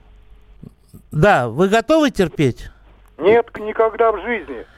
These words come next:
Speaker 2: Они трусы, если их сильно давить, они сами испугаются. Вы
Speaker 1: Мгм.
Speaker 2: помните войну отечественную?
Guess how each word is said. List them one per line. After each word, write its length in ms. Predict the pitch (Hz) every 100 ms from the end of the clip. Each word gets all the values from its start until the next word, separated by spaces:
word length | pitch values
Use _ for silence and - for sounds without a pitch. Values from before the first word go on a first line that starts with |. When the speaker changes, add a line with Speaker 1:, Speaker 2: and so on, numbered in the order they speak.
| - -
Speaker 2:
Они 260 | 185 247 269
трусы, 460 | 277 277 262 -
если 340 | 151 214 - 254
их 60 | -
сильно 320 | 254 254 226 233
давить, 460 | 247 240 254 247 - - - _
они 260 | - 226 254 -
сами 340 | 262 214 202
испугаются. 840 | - 233 220 233 170 127 _ 87 - - - _ _ _ _
Вы 160 | - 240
Speaker 1:
Мгм. 80 | 160
Speaker 2:
помните 440 | 277 269 254 -
войну 560 | 196 220 233 247 214 180 -
отечественную? 840 | - 196 233 220 - - 165 123